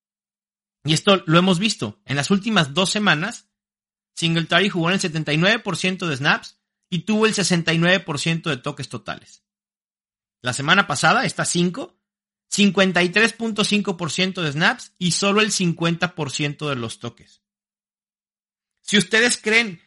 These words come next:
que los Bills van a tener un juego relativamente sencillo, probablemente sea mejor limitar expectativas con Devin Singletary o incluso considerar dejarlo en la banca. Si ustedes creen que los Bills puedan tener un juego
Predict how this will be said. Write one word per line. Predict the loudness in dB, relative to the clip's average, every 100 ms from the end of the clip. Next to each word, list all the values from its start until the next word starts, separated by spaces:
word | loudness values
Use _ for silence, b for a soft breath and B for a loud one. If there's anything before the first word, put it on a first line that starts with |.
| _
que | 2
los | 4 4 0
Bills | -2 -4 0
van | 2
a | 2 0
tener | -2 0 0
un | -2
juego | -2 0 2 0 -4 -8 _ _ _
relativamente | -2 0 0 -2 0 0 0 -4 -4
sencillo, | -2 0 0 0 0 -4 -8 _ _ _ _ _
probablemente | 2 6 6 4 0 -2 -4 -4
sea | -4 0 2
mejor | 0 -2 -4 -2 -2
limitar | -2 -2 -4 0 0
expectativas | 0 -4 -8 -6 -6 0 0 0
con | -2 -2
Devin | 0 0 0
Singletary | -2 -4 -4 2 4 4 b _ 0
o | 2
incluso | 4 2 2 2 4 0 0 _ _ _ _ _ _
considerar | -2 0 0 2 2 2
dejarlo | 0 -2 -4 -2
en |
la | -4
banca. | -4 -6 -10 _ _ _ _ _ _ _
Si | 4
ustedes | 4 4 2 2 2
creen | 2 2
que | 2
los | 0 0
Bills | 0 -2
puedan | -2 2 2 2
tener | 0 0
un | 0
juego | 2 2 2 -2